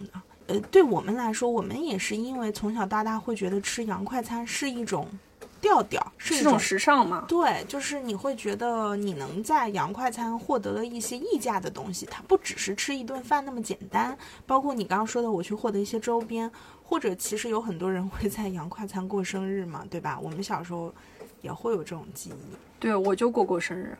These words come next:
Speaker 1: 嗯。
Speaker 2: 啊，我记得我小学的时候，六年级还是五年级的生日，我就是叫了很多同班同学，然后在肯德基里就是有工作人员穿着那个制服，然后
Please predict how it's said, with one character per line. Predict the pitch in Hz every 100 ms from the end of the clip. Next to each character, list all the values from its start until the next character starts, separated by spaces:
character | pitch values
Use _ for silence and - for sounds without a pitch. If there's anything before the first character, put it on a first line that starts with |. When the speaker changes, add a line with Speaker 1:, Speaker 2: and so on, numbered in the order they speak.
| -
Speaker 1:
嗯。 | 226 214 208 202
Speaker 2:
啊， | 220
我 | 208 196
记 | 247
得 | 254
我 | 240
小 | 247 196
学 | 185 196
的 | 226
时 | 214
候， | 190 190
六 | 262
年 | 247 190
级 | 185
还 | 180 190
是 |
五 | 185 180
年 | 190
级 | 214
的 | 196
生 | 185 196
日， | 190 185
我 | 175
就 | 196
是 | 208 196
叫 | 208
了 | 175
很 | 175 175
多 | 170
同 | 170 196
班 | 180
同 | 190 165
学， | 165 - - - - - -
然 | 185
后 | 202 185
在 | 185 190 170 - - -
肯 | - 190
德 | 170
基 | 175 208
里 | 214 175 - -
就 | 190
是 | 185 180
有 | 175 - - - 214
工 | 247
作 | 254 233 -
人 | 196 190
员 | 180 185 190
穿 | - 208
着 | 202
那 | 196
个 | 190
制 | - - 208
服， | - - - - - - -
然 | 185
后 | 190